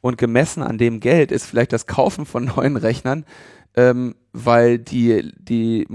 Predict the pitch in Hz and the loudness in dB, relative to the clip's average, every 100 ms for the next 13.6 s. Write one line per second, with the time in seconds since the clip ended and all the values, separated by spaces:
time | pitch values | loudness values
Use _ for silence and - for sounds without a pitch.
0 | 107 - 117 139 151 147 127 180 220 - | -12 -8 -4 0 0 0 -4 -2 -4 -4
1 | - - 120 - 117 117 120 120 117 117 | -10 -2 -2 0 2 2 2 -4 -6 -4
2 | - - 127 - - 110 - 113 110 - | -4 -4 -4 -6 -6 -12 -8 -8 -8 -4
3 | 127 175 - 110 - 123 120 117 - 113 | -2 -2 -8 -10 -8 -2 -2 -4 -2 2
4 | 117 113 - 82 120 123 - 117 - 151 | 4 2 -4 -8 0 0 2 -2 -2 -6
5 | 156 127 120 - - - - - _ _ | -6 -6 -6 -6 -20 -20 -20 -20 _ _
6 | _ _ _ _ _ - 135 123 147 156 | _ _ _ _ _ -4 0 0 0 0
7 | 135 135 131 127 - 131 139 147 - 131 | 2 2 0 -4 -4 -2 -2 -4 -8 -2
8 | 131 127 123 113 110 - 104 87 - _ | -2 -2 -4 -4 -6 -6 -14 -16 -20 _
9 | _ _ _ _ _ _ _ _ _ _ | _ _ _ _ _ _ _ _ _ _
10 | 123 185 180 156 156 - 151 127 139 - | -2 0 2 2 0 0 2 4 2 0
11 | - 117 113 - 127 120 117 104 - - | -6 -2 -2 -2 -6 -6 -6 -8 -10 -8
12 | 214 254 _ _ _ _ _ _ _ _ | -6 -6 _ _ _ _ _ _ _ _
13 | - - 139 135 131 | -20 -6 -2 2 2